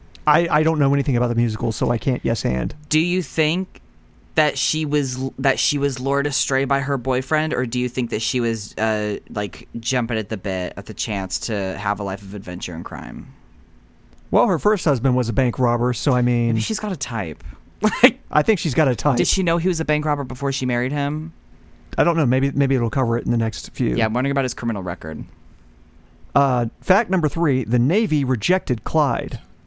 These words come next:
Speaker 2: What the fuck? Why?
Speaker 1: As a teenager, Clyde attempted to enlist in the U S Navy, but lingering effects from a serious boyhood illness, possibly malaria or yellow fever, resulted in his medical rejection.
Speaker 2: Oh.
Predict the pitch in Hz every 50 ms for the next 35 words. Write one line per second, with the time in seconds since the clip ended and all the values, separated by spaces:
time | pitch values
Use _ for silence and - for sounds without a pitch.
0 | - _ - - - - - - - 135 - 160 139 - 120 110 - - - -
1 | 127 127 147 117 107 110 - - - - - - - - - - - - - -
2 | - - - - - - - - - - 151 123 139 131 - 214 254 226 160 131
3 | 117 135 131 - - - 175 202 220 185 - - 160 143 - 156 - - 143 131
4 | 120 120 139 151 - - 147 120 120 127 135 131 127 117 - 160 170 165 143 113
5 | 117 - - - - - - - - - 160 147 113 147 185 226 220 226 214 196
6 | 165 - - 170 180 185 - - 151 139 123 - - 180 196 202 180 135 120 131
7 | 147 151 139 127 127 - - 185 190 170 135 117 123 131 - - - - - -
8 | - - - - 214 254 247 - - 208 220 202 180 160 147 143 180 226 240 196
9 | 143 131 143 156 - 147 139 131 139 139 120 117 113 - - 220 214 135 120 117
10 | 117 120 - - - - - - - - - 139 117 165 220 240 - - 156 139
11 | 135 143 131 131 117 113 127 165 180 - - 180 151 156 131 139 143 131 117 -
12 | - 139 127 - - - - 120 104 101